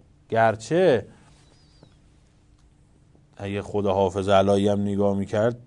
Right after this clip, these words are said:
تو دلالت حدیث، باید یه خورده به بعضی از داشته‌های خودش شک می‌کرد. ممدوح اومده یه سری روایت شبیه اینا آورده. مثل چی؟ مثل «ما اذلت الخضرا ولا اقلت الغبرا»،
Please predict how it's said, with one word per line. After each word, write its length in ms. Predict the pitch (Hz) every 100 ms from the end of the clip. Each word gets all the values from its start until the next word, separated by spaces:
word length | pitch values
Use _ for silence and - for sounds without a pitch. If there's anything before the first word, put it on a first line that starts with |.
| -
تو 120 | 104
دلالت 540 | 95 101 98 98 95
حدیث، 440 | 101 95 92 127 139
باید 300 | 104 110 127
یه 60 |
خورده 280 | 131 147 147 - - _ _
به 100 | 101
بعضی 360 | 90 104 110 131
از 200 | 127 123
داشته‌های 380 | 101 92 101 92
خودش 300 | 110 123 -
شک 160 | 120 98
می‌کرد. 240 | 95 85
ممدوح 560 | 92 131 190 196 214 196
اومده 260 | 165 165
یه 60 | 185
سری 140 | 196
روایت 500 | 170 143 131 131 156
شبیه 400 | - 131 120 123
اینا 220 | 117 113
آورده. 420 | 127 98 95 85 82
مثل 260 | 131 160 170
چی؟ 260 | 151 170 170 - - - - - - - -
مثل 200 | 135 165
«ما 300 | 156 156 139
اذلت 420 | 127 143 143 135
الخضرا 640 | 139 120 123 113 117 123 113
ولا 340 | 113 127 117
اقلت 420 | 113 127 127 117
الغبرا»، 840 | 117 113 110 104 110 123 143 143